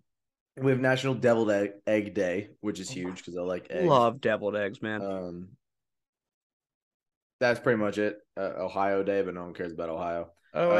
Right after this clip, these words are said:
Speaker 2: H.
Speaker 1: November,
Speaker 2: Ohio.
Speaker 1: November third, we have National Sandwich Day.
Speaker 2: What a day.
Speaker 1: Always down for a good sandwich.
Speaker 2: I,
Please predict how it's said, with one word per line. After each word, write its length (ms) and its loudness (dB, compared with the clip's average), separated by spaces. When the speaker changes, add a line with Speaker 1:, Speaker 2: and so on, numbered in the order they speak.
Speaker 2:
H. 120 2
Speaker 1:
November, 440 4
Speaker 2:
Ohio. 360 0
Speaker 1:
November 480 4
third, 600 2
we 160 -2
have 200 4
National 420 0
Sandwich 760 -4
Day. 340 0
Speaker 2:
What 180 0
a 60 -4
day. 60 -4
Speaker 1:
Always 360 2
down 300 0
for 160 0
a 100 -2
good 220 -2
sandwich. 680 -4
Speaker 2:
I, 140 4